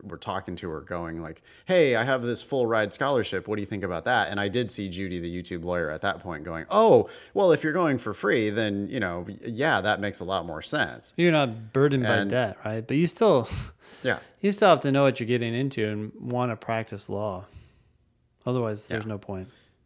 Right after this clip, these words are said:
Speaker 1: Um, anyway, check out Judy the YouTube lawyer. You know, lest you think that Judy is just some, uh, dissatisfied, uh,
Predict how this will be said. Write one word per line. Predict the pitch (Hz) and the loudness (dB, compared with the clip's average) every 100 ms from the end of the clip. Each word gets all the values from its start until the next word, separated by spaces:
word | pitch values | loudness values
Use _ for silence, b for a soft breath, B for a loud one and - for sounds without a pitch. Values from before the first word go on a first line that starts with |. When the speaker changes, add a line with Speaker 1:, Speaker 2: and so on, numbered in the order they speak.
| _ _ _ _ _ _ - - - _ b b b b - | _ _ _ _ _ _ -18 -18 -18 _ b b b b -4
Speaker 1:
Um, | 135 131 | -4 -2
anyway, | - 196 151 147 - 170 | 0 4 4 2 -6 -6
check | - 214 | -2 2
out | 202 156 | 2 2
Judy | 143 147 | 2 0
the | 135 120 120 | 0 -2 -2
YouTube | - 101 | -4 -2
lawyer. | 107 104 98 | 2 4 4
You | 147 | 6
know, | 151 | 6
lest | 127 147 165 165 - | 4 4 4 4 0
you | 156 | -4
think | - 139 127 | -2 -4 -4
that | - 107 92 | -2 -4 -2
Judy | 107 120 117 104 | -6 -4 -2 -2
is | 98 98 | -4 -4
just | 104 98 - | -4 -6 -8
some, | - 101 98 92 90 b b b _ - | -6 -4 -4 -6 -10 b b b _ -10
uh, | 92 92 87 87 80 - _ _ _ _ _ - 107 127 117 | -6 -4 -2 -4 -6 -10 _ _ _ _ _ -14 -14 -14 -16
dissatisfied, | 104 123 117 - - 104 98 92 - - 101 95 90 92 90 82 - | -4 -2 -2 -4 0 0 0 -4 -8 -4 0 0 0 -2 -4 -8 -12
uh, | 85 82 80 78 78 76 | -12 -10 -10 -8 -8 -10